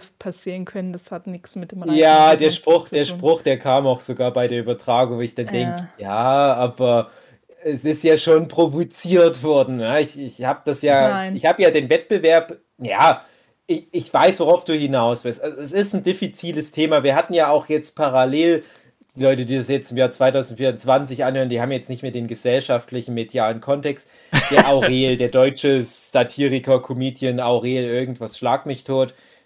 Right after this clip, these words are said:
Speaker 2: der hatte ja jetzt so eine Fehde mit der kompletten deutschen Reiter-Community auf Twitter. Das ging ja wirklich in Richtung Morddrohungen. Weil er ja im Vorfeld zu diesem wirklich ja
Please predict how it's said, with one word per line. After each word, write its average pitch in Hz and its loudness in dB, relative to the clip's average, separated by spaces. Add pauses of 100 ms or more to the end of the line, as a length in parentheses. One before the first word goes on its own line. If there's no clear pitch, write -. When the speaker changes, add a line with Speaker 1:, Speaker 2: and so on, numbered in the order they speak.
Speaker 2:
der 120 -4
hatte 131 0
ja 127 2
jetzt 120 -4
so 127 -4
eine 113 -6
Fehde 160 2
mit 147 -4
der 139 0
kompletten 143 -2
deutschen 135 0
Reiter-Community 123 -4
auf 107 -6
Twitter. 104 -10
Das 101 -16
ging 123 -8
ja 117 0
wirklich 110 -8
in 123 -8
Richtung 110 -6
Morddrohungen. 98 -8 (1080)
Weil 151 2
er 175 6
ja 185 6
im 151 -4 (600)
Vorfeld 185 2
zu 139 -4
diesem 139 -6
wirklich 160 -4
ja 143 4